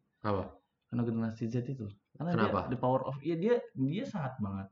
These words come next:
Speaker 2: bisa memanfaatkan. Sekarang dia manfaatin Instagram
Speaker 1: Heeh.
Speaker 2: misalnya, dia manfaatin YouTube lah dia, dia manfaatin misalnya SoundCloud lah,
Speaker 1: Heeh.
Speaker 2: dia misalnya manfaatin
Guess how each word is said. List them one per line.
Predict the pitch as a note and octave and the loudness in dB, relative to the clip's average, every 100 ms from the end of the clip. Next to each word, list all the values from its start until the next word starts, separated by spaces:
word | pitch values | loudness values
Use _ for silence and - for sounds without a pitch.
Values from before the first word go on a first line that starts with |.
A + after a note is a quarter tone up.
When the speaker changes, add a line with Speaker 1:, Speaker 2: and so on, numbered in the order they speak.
| _ - | _ -4
Speaker 2:
bisa | G#2 A2 | -2 0
memanfaatkan. | G#2 G#2+ G#2+ G#2+ G#2 - G#2+ G#2 | 0 2 0 -4 -8 -6 -6 -4
Sekarang | G2+ A2 E3+ C4 D#4 _ - - _ _ _ _ _ | -6 -6 -4 -6 -10 _ -20 -20 _ _ _ _ _
dia | - A2 | 0 4
manfaatin | G#2 G2+ G2+ G2+ | 4 2 -4 -4
Instagram | G2 - C#3 - D#3 | -6 -2 0 2 2
Speaker 1:
Heeh. | |
Speaker 2:
misalnya, | D3 D3 D3 D3 D3+ - | 0 -2 -2 -2 -4 -8
dia | G#2+ | -8
manfaatin | G2 G2 G2+ G2+ G2+ | -6 -8 -10 -12 -8
YouTube | G2 A#2+ C#3 D#3 D#3+ | -4 -4 -6 -10 -8
lah | D#3 D3 | -6 -4
dia, | C#3+ D3 D3 D3 | -4 -4 -6 -6
dia | G2 | -4
manfaatin | F#2+ G2+ G2+ G2+ | -4 -6 -8 -8
misalnya | F#2 G2 - | -8 -10 -6
SoundCloud | B2 C#3 D#3+ - | -6 -4 -8 -8
lah, | D#3 | -6
Speaker 1:
Heeh. | G2+ F#2 F2+ F2+ | -2 0 0 -4
Speaker 2:
dia | G2+ | -4
misalnya | G2 G2+ | -4 -2
manfaatin | G#2 G2+ G#2 G#2+ G#2+ G#2+ | -2 -2 -4 -6 -4 -4